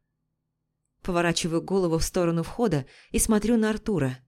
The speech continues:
который стоит в дверном проёме в одном только полотенце на бёдрах. Непроизвольно облизываю губы, прослеживая взглядом его татуированный торс,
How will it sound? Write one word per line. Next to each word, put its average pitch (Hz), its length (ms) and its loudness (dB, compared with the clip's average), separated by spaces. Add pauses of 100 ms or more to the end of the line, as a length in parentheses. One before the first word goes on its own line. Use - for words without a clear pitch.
который 170 320 0
стоит 170 340 0
в 156 40 -4
дверном 165 340 -2
проёме 156 480 0
в 143 40 0
одном 156 280 0
только 170 280 0
полотенце 165 640 -2
на 147 120 -2
бёдрах. 139 520 -4 (1000)
Непроизвольно 180 880 4
облизываю 190 500 2
губы, 185 360 0 (320)
прослеживая 165 640 4
взглядом 170 480 4
его 165 280 2
татуированный 160 680 2
торс, 143 480 -2